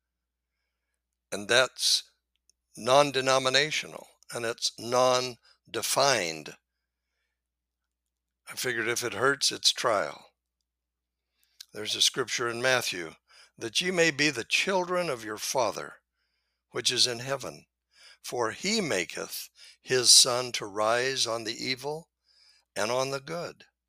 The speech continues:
and sendeth rain on the just and on the unjust."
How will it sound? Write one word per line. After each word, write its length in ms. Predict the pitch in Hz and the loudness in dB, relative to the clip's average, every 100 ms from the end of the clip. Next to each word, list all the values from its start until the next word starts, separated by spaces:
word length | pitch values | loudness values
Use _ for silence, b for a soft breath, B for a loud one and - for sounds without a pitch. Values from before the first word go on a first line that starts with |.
| _ _ _ B B B | _ _ _ B B B
and 260 | 98 107 | -4 2
sendeth 600 | - - 135 123 110 - | 6 6 4 0 -6 -6
rain 720 | - 95 123 160 165 165 170 165 - | -8 -2 0 0 -2 -6 -10 -10 -6
on 180 | 90 | -6
the 120 | 82 76 | -6 -10
just 800 | 78 95 139 185 - - - - b b b - | -8 -6 -6 -2 0 0 -2 -14 b b b -2
and 560 | 131 160 123 85 80 - _ _ _ - | 2 4 2 0 -8 -16 _ _ _ -6
on 200 | 87 87 | -6 -4
the 120 | 82 | -6
unjust." 840 | 82 78 73 80 80 - - - | -8 -8 -8 -8 -8 -4 -4 -6